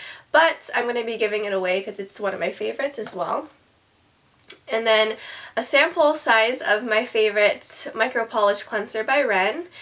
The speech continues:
which actually lasts a pretty good amount of time. Ten dollar iTunes gift card.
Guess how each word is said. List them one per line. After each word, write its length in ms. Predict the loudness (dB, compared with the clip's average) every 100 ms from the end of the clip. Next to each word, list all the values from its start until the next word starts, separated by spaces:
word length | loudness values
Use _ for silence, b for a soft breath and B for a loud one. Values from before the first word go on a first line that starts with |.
| B B B -4
which 160 | 0
actually 360 | 2 2 0 0
lasts 460 | 4 4 2 -2 -2
a 80 | -6
pretty 280 | -4 -4 -2
good 360 | 2 2 0 B B B B B B -12
amount 180 | -6 -4
of 80 | -4
time. 540 | -8 -8 -6 -6 -8 -6
Ten 120 | 2
dollar 240 | 4 6
iTunes 640 | 6 4 2 -4 -8 -8 -8
gift 220 | -8 -8
card. 560 | -6 -2 0 0 0 -4